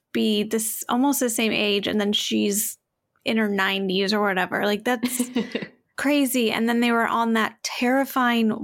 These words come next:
Speaker 1: water planet, and they were there for a few hours, and it was twenty plus years, and they go back up to the ship, and that guy's just like, "I've been up here for <laughs> so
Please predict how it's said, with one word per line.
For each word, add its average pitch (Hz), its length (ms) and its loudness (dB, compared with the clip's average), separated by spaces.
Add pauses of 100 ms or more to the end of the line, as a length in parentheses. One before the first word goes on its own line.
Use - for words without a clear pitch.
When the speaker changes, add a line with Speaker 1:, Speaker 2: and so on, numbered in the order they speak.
Speaker 1:
water 220 380 2
planet, 196 580 -2 (420)
and 226 320 2
they 220 120 4
were 220 120 2
there 226 200 0
for 254 120 -2
a 233 60 0
few 240 320 0
hours, 214 640 2
and 214 140 2
it 208 100 0
was 208 420 -2 (160)
twenty 220 640 2 (140)
plus 220 480 0
years, 208 400 0
and 208 100 0
they 196 80 0
go 208 140 0
back 214 280 -4
up 208 120 -6
to 220 100 -2
the 208 140 0
ship, 208 400 0
and 202 260 -2 (160)
that 220 180 -2
guy's 220 280 0
just 220 160 0
like, 214 240 -2 (200)
"I've 233 220 2
been 240 200 0
up 247 180 -2
here 277 180 2
for 294 160 -2
<laughs> - 0 -
so - 320 0